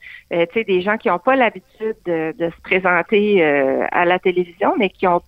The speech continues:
pas, euh, qui ont pas moins vécu des situations difficiles, euh, des situations exceptionnelles, donc qui pouvaient témoigner, on dirait en toute confiance, mais tu sais, ça va beaucoup avec la personnalité de Denis Lévesque,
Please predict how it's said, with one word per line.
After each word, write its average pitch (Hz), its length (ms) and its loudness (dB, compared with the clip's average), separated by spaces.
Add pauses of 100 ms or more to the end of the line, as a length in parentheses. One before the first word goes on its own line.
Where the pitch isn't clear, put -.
pas, 269 260 4
euh, 160 380 -2
qui 190 100 -10
ont 175 100 -4
pas 226 140 -2
moins 285 200 2
vécu 247 400 -4
des 180 280 -6
situations 190 460 -2
difficiles, 214 680 0
euh, 156 220 -2
des 170 120 -6
situations 175 500 0
exceptionnelles, 190 880 2 (460)
donc 175 240 0
qui - 80 -18
pouvaient 208 340 0
témoigner, 202 800 2
on 165 140 -6
dirait 214 280 -2
en 220 100 2
toute - 280 -8
confiance, 196 640 0
mais - 200 -6 (440)
tu 277 80 -4
sais, - 40 -16
ça 202 140 0
va 226 140 0
beaucoup 233 260 -4
avec 294 240 0
la 190 140 0
personnalité 190 880 -4
de 180 100 0
Denis 180 300 -2
Lévesque, 202 400 0